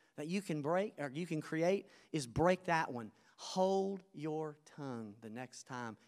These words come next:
you feel the compulsion and see what the Lord will do. See what will happen in that relationship as you practice it.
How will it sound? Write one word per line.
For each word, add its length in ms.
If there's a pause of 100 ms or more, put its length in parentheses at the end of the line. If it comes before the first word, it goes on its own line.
you 160
feel 320
the 140
compulsion 880 (560)
and 200
see 600 (120)
what 260
the 100
Lord 400
will 160
do. 260 (1300)
See 400
what 200
will 140
happen 380
in 120
that 200
relationship 880
as 220
you 100
practice 640
it. 160